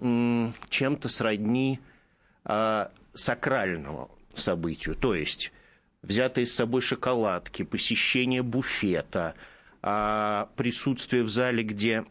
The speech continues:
играют знаменитые артисты, это, а, для них такой lifetime experience, это ощущение на всю жизнь, а, и потом они будут рассказывать детям и внукам. То есть это на самом деле не имеет прямого отношения к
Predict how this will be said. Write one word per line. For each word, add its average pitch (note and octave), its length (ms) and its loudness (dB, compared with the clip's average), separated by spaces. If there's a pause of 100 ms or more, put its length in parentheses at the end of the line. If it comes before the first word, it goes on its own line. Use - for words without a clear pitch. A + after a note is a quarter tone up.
играют G#2+ 520 2
знаменитые A#2 720 2
артисты, C3+ 640 0
это, C#3 600 2
а, A#2 300 0 (260)
для A#2+ 220 2
них F3 220 0
такой A2+ 320 0
lifetime C3+ 680 2
experience, F#2 680 -2
это G2 340 0
ощущение A#2 640 0
на A2+ 120 0
всю B2 220 0
жизнь, F#3+ 320 0 (500)
а, - 80 2
и C3+ 160 2
потом C3+ 280 2
они D3 120 4
будут C#3 200 2
рассказывать A#2 560 0
детям A2+ 340 0
и A#2+ 60 2
внукам. A2 320 0
То - 80 0
есть B2 160 0
это C3 220 0
на B2+ 100 2
самом D3 260 2
деле C3+ 180 2
не C#3 220 4
имеет C3 320 2
прямого A#2 500 2
отношения G#2+ 580 0
к - 40 -16